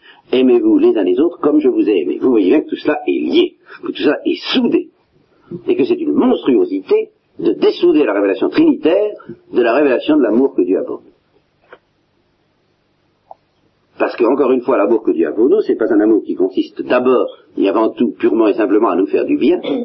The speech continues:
mais c'est un amour qui désire dialoguer avec nous, comme il dialogue en lui-même, dans une intimité éternelle.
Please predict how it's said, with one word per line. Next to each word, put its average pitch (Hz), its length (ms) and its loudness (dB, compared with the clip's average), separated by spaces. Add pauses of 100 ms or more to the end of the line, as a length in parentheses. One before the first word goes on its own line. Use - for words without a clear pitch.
(480)
mais 156 160 0
c'est 104 140 -2
un 92 80 0
amour 131 400 2 (100)
qui 294 220 2
désire 233 580 0
dialoguer 110 680 0
avec - 340 -2
nous, - 300 0 (840)
comme - 340 2
il 90 140 0
dialogue 98 340 2
en 90 60 0
lui-même, 73 600 -2 (1400)
dans 117 200 0
une 110 180 2
intimité 85 640 0
éternelle. 131 540 -4